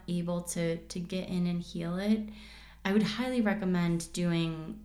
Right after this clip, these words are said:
a healing session with me, because we could kind of get in and go to that specific part in your life and do some quantum healing around it using the Inner Truth Quantum Healing Method. So,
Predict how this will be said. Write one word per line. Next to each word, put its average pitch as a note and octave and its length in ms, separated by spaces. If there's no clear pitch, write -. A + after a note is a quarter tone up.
a E3+ 40
healing F3 500
session E3 340
with E3 200
me, D#3+ 180
because D#3+ 560
we G#3+ 180
could G#3+ 180
kind F#3 180
of F3 120
get E3+ 300
in E3+ 440
and E3+ 260
go E3 340
to E3 680
that D#3+ 240
specific F3 800
part - 400
in F3 100
your E3 160
life F3 600
and F3 180
do E3 320
some F3 240
quantum E3+ 400
healing D#3 400
around D3+ 400
it D#3+ 140
using E3 340
the E3 120
Inner D#3+ 260
Truth E3 280
Quantum E3+ 380
Healing F3 320
Method. - 480
So, F#3 460